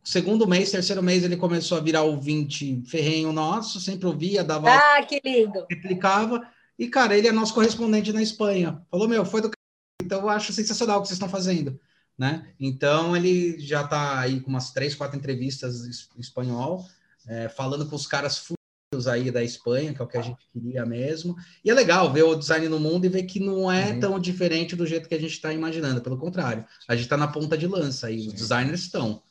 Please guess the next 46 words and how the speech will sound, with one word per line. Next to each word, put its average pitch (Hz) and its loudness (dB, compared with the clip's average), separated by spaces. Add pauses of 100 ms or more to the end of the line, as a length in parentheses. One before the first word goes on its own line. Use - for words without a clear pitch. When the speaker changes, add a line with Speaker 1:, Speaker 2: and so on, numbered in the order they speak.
(160)
Speaker 1:
brasileiros. 117 0
A - -10
questão 165 2
Speaker 2:
Verdade. 208 6
Speaker 1:
é - -2
a - -4
empresa 220 6 (240)
investir 185 6
nessa 208 4
porra, 135 2 (240)
essas 131 -4
empresas 147 0
do 147 -8
Speaker 3:
Pois 117 -12
é. 110 -6 (480)
E 123 -8
mais 156 -2
um 180 2
ponto 185 2
importante 185 -4
também 170 0
é 139 0
a 208 -2
colaboração 208 -4
com 214 -4
o - -4
D 202 -4
I 214 -2
B 202 -2
R. 180 2 (180)
Speaker 1:
O 151 0
Speaker 3:
Deve, - 2
Speaker 1:
D 135 4
I 131 4
B 139 4
R, 139 4
Speaker 3:
deve, 135 0
Speaker 1:
porra. 135 2
Speaker 3:
deve 127 -4
crescer 139 -4
mais 165 -2
ainda, 156 -4
né? 156 -6 (320)
Speaker 1:
É. 98 -20
Speaker 3:
Obrigado, 123 -6
Tatiana, 147 -4